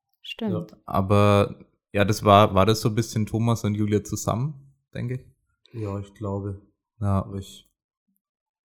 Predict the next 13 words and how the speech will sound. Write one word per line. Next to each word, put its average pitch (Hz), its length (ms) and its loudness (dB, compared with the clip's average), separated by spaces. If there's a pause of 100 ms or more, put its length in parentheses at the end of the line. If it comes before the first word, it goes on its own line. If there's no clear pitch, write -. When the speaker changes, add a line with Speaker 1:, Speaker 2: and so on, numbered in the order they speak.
(160)
Speaker 2:
kann's 113 180 -8
jetzt 98 160 -10
nicht 110 120 -8
sicher 113 220 -6
sagen. 104 240 -4
Speaker 3:
Ja, 95 240 2
aber 98 160 4
Speaker 2:
Das 98 80 8
Speaker 3:
ja, 95 100 8
Speaker 2:
ist 107 60 4
Speaker 3:
es - 40 -8
Speaker 2:
schon 113 100 0
Speaker 3:
unterscheidet 107 340 4